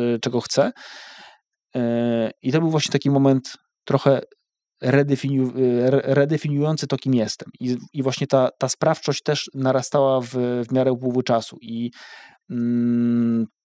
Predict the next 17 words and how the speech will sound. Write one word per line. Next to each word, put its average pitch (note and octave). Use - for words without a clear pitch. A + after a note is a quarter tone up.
no, G3+
później C#3
właśnie B2+
rozwijaliśmy A#2+
f-, D#3+
firmę, E3+
było B2+
coraz A#2+
więcej A#2+
klientów, D3
pojawiali A#2+
się B2+
nowi C3+
ludzie D3+
wewnątrz, B2+
budowaliśmy B2
zespół, D3